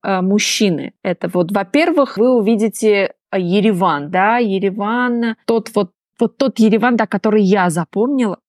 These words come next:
Я ещё успела его увидеть. И, конечно, там очень интересно сделан фильм. Там история четырёх мужчин, вот четыре типа мужчин и характера.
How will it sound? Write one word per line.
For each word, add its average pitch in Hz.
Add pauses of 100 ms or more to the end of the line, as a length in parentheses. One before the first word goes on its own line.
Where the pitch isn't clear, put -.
(920)
Я 180
ещё 185
успела 196
его 180
увидеть. 226
И, 208
конечно, 233
там 233
очень 226
интересно 202
сделан 190
фильм. 330 (120)
Там 185
история 208
четырёх 202
мужчин, 294
вот 196
четыре 240
типа 233
мужчин 226
и 240
характера. 208